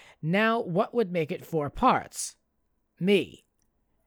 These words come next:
And I think that really is absolutely <laughs> disgusting. And I have, like, I mean, I just can't get over it. Other podcasters have said, "Well, yeah, that's, that she's the season." And yes, she is, but, like, we're, w-, what are we celebrating here?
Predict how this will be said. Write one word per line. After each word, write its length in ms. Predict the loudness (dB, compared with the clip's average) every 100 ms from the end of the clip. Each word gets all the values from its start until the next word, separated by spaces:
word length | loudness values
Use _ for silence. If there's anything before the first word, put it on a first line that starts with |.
| _ _ _ -6
And 340 | -2 0 -2 -2
I 160 | -2
think 240 | 0 -4 0
that 180 | -2
really 320 | -2 -4 -2 -2
is 140 | -4
absolutely 440 | -6 -6 -6 -6 -2
<laughs> 100 | -2
disgusting. 760 | 2 4 4 4 4 4 4
And 100 | 2
I 100 | 0
have, 120 | -2
like, 220 | -8 -10 -10
I 100 | -8
mean, 160 | -6 -6
I 220 | -2 -2 0
just 260 | -2 -4
can't 200 | -6 -6
get 120 | -6
over 260 | -8 -10 -14
it. 140 | -16 -20 -20 -20 _ 0
Other 300 | 2 2 0
podcasters 760 | 2 2 2 0 0 -2 -4
have 140 | -4
said, 240 | -2 -4 -2
"Well, 120 | -4
yeah, 440 | -2 -2 -2 -2
that's, 320 | -4 -6 -8 -14 _ _ _ -14
that 220 | -14 -10
she's 180 | -12 -8
the 80 | -6
season." 680 | -2 0 0 -2 -4 -8 -12 -20 -20 -20 _
And 200 | 0 2
yes, 560 | 6 6 6 4 0 -4
she 200 | -4 -4
is, 400 | 0 0 2 0
but, 120 | -2
like, 160 | -4 -4
we're, 100 | -6
w-, 320 | -8 -12 -12
what 240 | -6 -2 0
are 60 |
we 100 | 0
celebrating 800 | -2 0 0 0 2 0 0 -6
here? 480 | -8 -8 -8 -12 -20